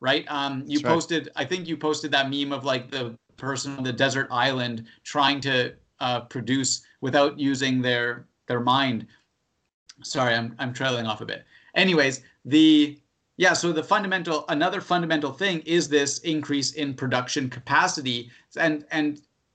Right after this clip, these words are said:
Speaker 1: so it just shows that the straw man is so weak, but I don't know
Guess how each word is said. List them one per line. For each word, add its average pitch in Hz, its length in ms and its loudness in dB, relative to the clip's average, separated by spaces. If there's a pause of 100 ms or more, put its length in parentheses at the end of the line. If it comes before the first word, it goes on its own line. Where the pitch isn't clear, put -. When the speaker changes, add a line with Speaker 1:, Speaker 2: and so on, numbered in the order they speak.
(120)
Speaker 1:
so 160 300 4
it - 180 2
just 165 240 0
shows 165 380 4
that 147 140 2
the 135 80 -6
straw 139 280 2
man 139 240 2
is 151 340 -2
so 120 260 0
weak, 135 420 0
but 131 120 0
I 131 120 4
don't 143 340 -2
know 143 640 -2